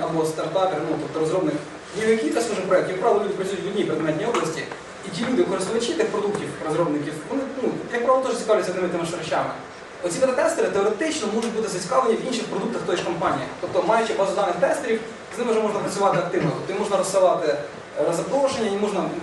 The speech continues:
просто анонсувати ті нові продукти. Це вже аудиторія. І роль користувачів — це така загальна річ,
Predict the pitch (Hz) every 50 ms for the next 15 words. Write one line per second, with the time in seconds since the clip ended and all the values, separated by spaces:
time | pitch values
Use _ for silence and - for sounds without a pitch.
0 | - - 220 226 226 - 185 180 180 - 185 208 214 214 - - 175 165 160 160
1 | 180 180 170 160 - - 185 185 - 151 151 - 226 226 202 202 - - - -
2 | - 143 - - - - - - - - - - - - - - - - - -
3 | - - - - - - - - - - - - - - - - - - 208 202
4 | 202 233 254 233 226 220 220 - 226 233 233 - 277 - - 196 180 185 190 185
5 | 185 185 180 190 190 180 180 - - -